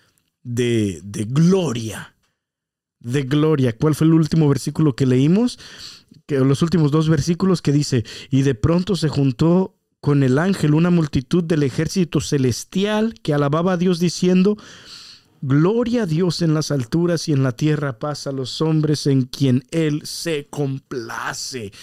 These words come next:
O sea, dice el Padre Pío, fíjate en estas dos escenas. En una tienes un establo.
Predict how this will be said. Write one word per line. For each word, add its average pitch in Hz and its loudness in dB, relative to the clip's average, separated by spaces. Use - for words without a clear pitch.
O 160 -2
sea, 160 -6
dice 170 -4
el 170 -6
Padre 190 -4
Pío, 170 -4
fíjate - -10
en 233 -10
estas 254 -8
dos 277 -8
escenas. 285 -8
En 233 -2
una 311 -2
tienes 277 -6
un 285 -2
establo. 277 -2